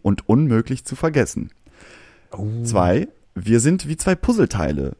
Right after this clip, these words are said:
Speaker 1: so unterschiedlich und doch passen wir perfekt zusammen.
Speaker 2: Das ist eklig.
Speaker 1: D-, drei, Vertrauen ist eine zarte Pflanze. Ist es erst einmal zerstört, kommt es so schnell nicht wieder.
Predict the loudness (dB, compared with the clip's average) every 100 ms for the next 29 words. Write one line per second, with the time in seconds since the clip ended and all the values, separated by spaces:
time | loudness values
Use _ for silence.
0 | -8 -6 -2 0 -2 -4 -6 -4 -4 -2
1 | -4 0 -2 -2 -8 -4 -2 -4 -4 -6
2 | -6 -8 -10 -6 -4 0 0 -2 -8 -16
3 | _ -20 -18 -16 -14 -14 -14 -16 -18 -20
4 | -20 -8 -4 2 4 4 0 -6 2 4
5 | 4 0 -14 -20 -20 _ -4 -4 -2 0
6 | 2 2 0 -2 -2 -2 -2 -2 -2 -2
7 | -2 -2 -6 -10 _ _ -6 -6 -4 -4
8 | -2 -2 0 0 0 -4 -2 0 0 -4
9 | -18 -10 -2 -2 -2 -2 -2 -2 -2 -2
10 | -2 -6 -6 -4 -4